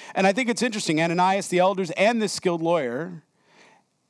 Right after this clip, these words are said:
as they go through, they're, they're going to try to obtain this guilty verdict. Now, you all here this morning, you get to be the jurors.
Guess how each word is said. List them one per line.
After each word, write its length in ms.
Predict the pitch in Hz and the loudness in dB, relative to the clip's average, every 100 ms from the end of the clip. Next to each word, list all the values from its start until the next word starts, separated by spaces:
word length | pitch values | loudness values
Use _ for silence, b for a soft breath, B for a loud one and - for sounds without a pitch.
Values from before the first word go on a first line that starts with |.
| _ | _
as 140 | 160 156 | -2 0
they 120 | 190 | 0
go 220 | 180 208 | 2 0
through, 300 | 196 233 226 | -2 -2 0
they're, 260 | 180 185 170 | 0 0 0
they're 140 | 180 | -2
going 220 | 180 214 220 | 2 2 0
to 80 | |
try 500 | 180 - 196 220 214 | -4 -2 2 4 4
to 160 | 180 180 | 0 -2
obtain 480 | 160 - 196 220 180 | -4 -2 -2 0 0
this 360 | 147 - - - _ _ _ - | -2 -4 -10 -18 _ _ _ -6
guilty 380 | 135 220 - 185 | 2 2 2 -2
verdict. 580 | 135 180 156 - - - _ _ _ - | 2 2 2 -6 -14 -20 _ _ _ -2
Now, 80 | 175 | 2
you 280 | 226 294 | 4 4
all 180 | 220 185 | 4 2
here 240 | 156 180 180 | 0 0 0
this 200 | 156 - | -2 0
morning, 340 | 170 185 208 b b b - | 0 0 -4 b b b 0
you 140 | 214 | 0
get 160 | 233 - | 2 -2
to 60 | |
be 140 | 180 185 | -2 -2
the 80 | 165 | -2
jurors. 640 | 156 131 87 - - - | -2 -2 -6 -12 -12 -12